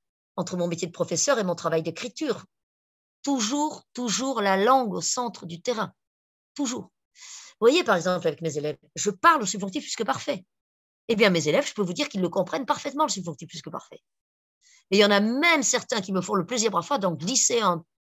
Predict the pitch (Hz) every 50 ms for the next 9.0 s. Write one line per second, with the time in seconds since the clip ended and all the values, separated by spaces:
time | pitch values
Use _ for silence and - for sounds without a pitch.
0 | _ - 359 349 320 - - - 247 - - 233 214 185 - 202 196 208 - 170
1 | 147 123 190 - - - - 180 165 185 185 131 - 185 180 - - 175 - 262
2 | 269 - - 277 190 _ _ _ _ _ _ _ _ _ _ _ _ _ _ _
3 | _ _ _ _ _ _ - - 233 - _ _ _ _ _ _ _ - 214 202
4 | 196 - 185 170 160 - _ _ _ _ _ _ _ _ _ _ _ _ _ _
5 | _ _ _ _ _ _ - 214 240 254 196 170 220 277 330 339 330 269 285 277
6 | 277 277 294 320 330 294 220 156 - - - _ _ _ _ _ _ _ _ _
7 | _ _ _ _ _ _ _ _ _ _ _ _ - - 113 101 73 85 - -
8 | - 208 247 262 226 277 - - 285 277 262 240 240 - - - 160 156 170 -